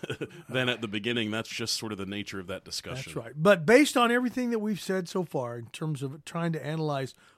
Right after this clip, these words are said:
Speaker 2: what freedom and autonomy are, we even have to conclude that this free act that Adam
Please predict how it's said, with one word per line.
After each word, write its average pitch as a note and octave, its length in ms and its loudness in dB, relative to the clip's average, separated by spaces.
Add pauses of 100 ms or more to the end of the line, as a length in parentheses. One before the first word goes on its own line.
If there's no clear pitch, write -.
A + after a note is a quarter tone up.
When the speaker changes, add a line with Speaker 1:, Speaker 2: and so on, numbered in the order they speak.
Speaker 2:
what D3+ 180 -4
freedom F#3 460 2
and D3 240 -4
autonomy C#3 680 -4
are, G#2+ 380 -12 (640)
we G#3 160 4
even C4 320 6
have F3+ 240 4
to - 80 -18
conclude E3+ 460 2
that D3+ 160 -2
this D3+ 160 -6
free G3+ 420 -2
act C#3+ 400 -6
that D3 180 0
Adam D#3 460 2